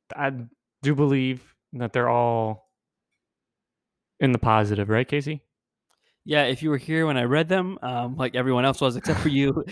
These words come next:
Speaker 2: <laughs> they
Speaker 1: I had to
Speaker 2: were
Speaker 1: pee, man.
Speaker 2: <laughs> Browns at plus one fifty,
Speaker 1: Yeah.
Speaker 2: Ravens at plus one fifteen, Steelers at plus four hundred, and Bengals at plus twenty-two hundred.
Speaker 1: Yeah, so you're making money no matter what. Uh, I think the Browns are,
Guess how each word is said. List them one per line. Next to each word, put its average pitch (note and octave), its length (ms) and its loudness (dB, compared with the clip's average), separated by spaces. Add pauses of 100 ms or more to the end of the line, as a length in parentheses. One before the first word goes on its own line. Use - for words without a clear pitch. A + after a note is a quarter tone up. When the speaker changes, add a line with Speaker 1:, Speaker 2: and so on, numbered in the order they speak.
Speaker 2:
<laughs> - 120 -20
they D3+ 240 4
Speaker 1:
I D#3+ 40 6
had F#3+ 80 6
to F3+ 60 8
Speaker 2:
were C3+ 60 4
Speaker 1:
pee, E3+ 180 6
man. C3+ 340 -2 (140)
Speaker 2:
<laughs> - 140 -20
Browns D#3+ 640 2
at G#3+ 160 -4
plus C#3 220 0
one B2 160 -4
fifty, D3 440 -4 (140)
Speaker 1:
Yeah. C3 160 -8
Speaker 2:
Ravens C3 480 0
at B2 120 -4
plus C3+ 240 -2
one B2 160 -6
fifteen, C3 600 -8 (840)
Steelers E3+ 300 0
at B2 120 -4
plus B2 200 -4
four A2+ 160 -6
hundred, C3 440 -8 (280)
and A#2 160 -12
Bengals C3+ 360 -2
at A2+ 120 -8
plus C3 260 -6
twenty-two C#3+ 380 -8
hundred. G#2+ 340 -12 (320)
Speaker 1:
Yeah, F#3+ 120 4
so D3+ 120 2
you're D#3+ 80 4
making D#3 200 4
money C3+ 200 2
no C3 80 0
matter B2 240 0
what. A#2+ 240 2 (140)
Uh, C3+ 60 -4
I A#2 200 0
think A#2 200 -4
the - 40 -20
Browns A2+ 400 -4
are, G#2+ 100 -8